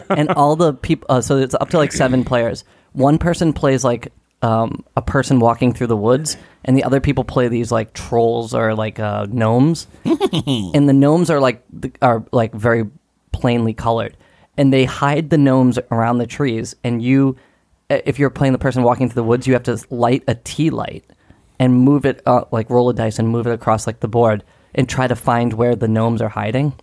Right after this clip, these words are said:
Speaker 2: How do you see the dice?
Speaker 1: Um, they're glow in the dark. <laughs> They thought of everything. Uh, and it,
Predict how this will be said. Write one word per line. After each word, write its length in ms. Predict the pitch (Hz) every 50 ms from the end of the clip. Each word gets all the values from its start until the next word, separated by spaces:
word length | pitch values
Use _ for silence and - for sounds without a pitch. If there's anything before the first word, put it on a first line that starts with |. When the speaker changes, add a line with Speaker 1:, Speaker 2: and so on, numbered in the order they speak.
| - - _
Speaker 2:
How 120 | - -
do 60 | 131 131
you 40 |
see 140 | - - 127
the 60 | 107 95
dice? 320 | 110 107 95 - - - - _ _ _ _ _ _ _ _ _ _ _ _ _ _ _ _ -
Speaker 1:
Um, 300 | 120 117 117 117 117 - -
they're 200 | 127 127 120 110
glow 180 | - 120 117 117
in 60 | 117
the 60 | 113
dark. 320 | 104 127 107 110 - - - - _ _ _ _ -
<laughs> 80 | 104 - - - - - _ _ - 285 - - 233 - - 226 190 -
They 220 | - 170 147 143 139
thought 200 | - - - -
of 60 | -
everything. 340 | - - - - - - - - _ _ - 139 131 190 196 180 180 - - _
Uh, 260 | 151 151 143 135 131 - -
and 280 | 151 147 143 139 135 -
it, 320 | 143 143 143 127 - -